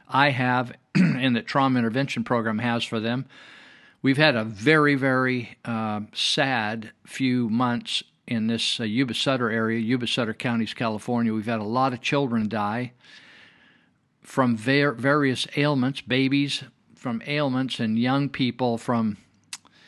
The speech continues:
ailments and getting in car crashes and just trouble, just sad, just heartbreaking. It's just heartbreaking. The, the families will never forget it, of course. And, uh,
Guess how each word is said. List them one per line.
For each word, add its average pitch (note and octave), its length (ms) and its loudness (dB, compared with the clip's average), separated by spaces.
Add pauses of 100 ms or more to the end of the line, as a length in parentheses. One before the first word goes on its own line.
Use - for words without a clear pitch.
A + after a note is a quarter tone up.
(500)
ailments D3 480 2
and A2 120 -2
getting C3 400 -2 (680)
in B2 140 -4
car D3 300 0
crashes C#3+ 640 0
and F#2+ 180 -8
just B2 200 -10 (120)
trouble, C#3+ 560 0 (380)
just - 320 -6
sad, D#3+ 500 -6 (220)
just - 400 -12
heartbreaking. B2 800 -2
It's A2 100 -12
just C#3 240 -4
heartbreaking. G2 720 -4
The, A#2+ 340 -8 (240)
the A2 160 -12 (180)
families C#3+ 600 -2
will A2+ 320 -4 (420)
never C#3 320 0
forget A#2+ 440 -4
it, - 120 -8 (120)
of - 100 -20
course. B2 460 -4 (1080)
And, B2 380 0
uh, A#2+ 220 4